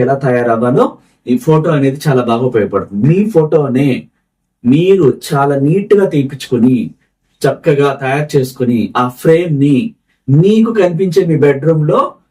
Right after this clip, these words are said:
మీరు ఇట్లా దిండి ఇట్లా పడుకుని ఉంటారు, అటు మీకు కనిపిస్తూ ఉండాలి మీ ఎదురుగా చాలా నీట్ గా. ఇంకా అనేక రకాలుగా ఆ ఫోటో పక్కన డబ్బులు, సంపదలు, కోరుకున్న హౌస్, కారు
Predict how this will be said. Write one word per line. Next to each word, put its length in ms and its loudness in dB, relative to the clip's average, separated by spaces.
మీరు 220 0
ఇట్లా 240 0
దిండి 280 0
ఇట్లా 240 -4
పడుకుని 340 -2
ఉంటారు, 380 -2
అటు 280 -6
మీకు 180 -4
కనిపిస్తూ 480 -2
ఉండాలి 300 -2
మీ 120 0
ఎదురుగా 320 -4
చాలా 280 0
నీట్ 260 -2
గా. 100 -2
ఇంకా 140 -2
అనేక 180 -4
రకాలుగా 420 -2
ఆ 20 -2
ఫోటో 220 -2
పక్కన 220 -2
డబ్బులు, 320 -2
సంపదలు, 420 -2
కోరుకున్న 380 0
హౌస్, 320 -2
కారు 380 -2